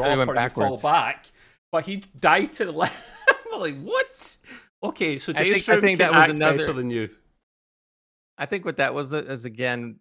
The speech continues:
Speaker 1: the constraints of the set, because if they came in, if he had to flow back, fly backwards, you would have not seen him, number one.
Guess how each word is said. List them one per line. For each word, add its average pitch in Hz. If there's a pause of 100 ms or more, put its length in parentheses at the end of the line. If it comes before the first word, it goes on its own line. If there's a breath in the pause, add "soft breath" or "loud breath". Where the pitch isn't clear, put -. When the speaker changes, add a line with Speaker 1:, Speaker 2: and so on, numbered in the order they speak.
Speaker 1:
the 135
constraints 117
of 113
the 101
set, 123
because 117
if 110
they 120
came 127
in, 117
if 104
he 117
had 127
to 120
flow 123
back, 123
fly 120
backwards, 107
you 110
would 104
have 104
not 117
seen 139
him, 101
number 98
one. 107